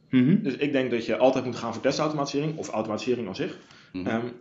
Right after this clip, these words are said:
Speaker 2: maar ik denk dat het nodig is, omdat er bepaalde personen en processen zijn die dat, ehm, eh, ja, die dat vragen.
Speaker 1: Ja.
Speaker 3: Ja.
Speaker 1: Ja.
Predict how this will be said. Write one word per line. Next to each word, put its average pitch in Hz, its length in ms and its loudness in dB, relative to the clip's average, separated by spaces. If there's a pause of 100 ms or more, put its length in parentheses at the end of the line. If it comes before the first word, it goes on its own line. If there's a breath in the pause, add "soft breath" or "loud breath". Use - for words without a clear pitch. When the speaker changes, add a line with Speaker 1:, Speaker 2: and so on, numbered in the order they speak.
Speaker 2:
maar 123 260 -2
ik 139 60 0
denk 160 120 6
dat 139 100 8
het 131 100 2
nodig 165 180 6
is, 113 120 -2
omdat 131 180 -2
er 117 360 0
bepaalde 131 360 2
personen 151 360 0
en 123 80 0
processen 139 400 -2
zijn 107 180 -4
die 120 120 0
dat, 113 280 0
ehm, 110 280 -2 (640)
eh, 107 260 -4 (220)
ja, 127 240 -6
die 123 100 -4
dat - 140 4
vragen. - 340 -6 (180)
Speaker 1:
Ja. 123 140 -2
Speaker 3:
Ja. 110 180 -2 (280 loud breath)
Speaker 1:
Ja. 117 160 0